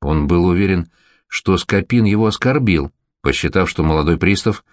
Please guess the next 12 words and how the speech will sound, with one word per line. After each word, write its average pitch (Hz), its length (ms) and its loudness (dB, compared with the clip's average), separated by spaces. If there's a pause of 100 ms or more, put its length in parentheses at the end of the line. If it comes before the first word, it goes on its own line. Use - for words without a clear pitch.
(300)
воспользовался 95 800 0
служебным 92 460 0
положением 95 520 0
в 98 40 0
личных 104 320 -2
целях. 82 420 -2 (560)
«Мне 85 340 2
все 95 180 -4
равно, 117 280 0
что - 200 -2
вы 76 100 2
думаете», 76 520 0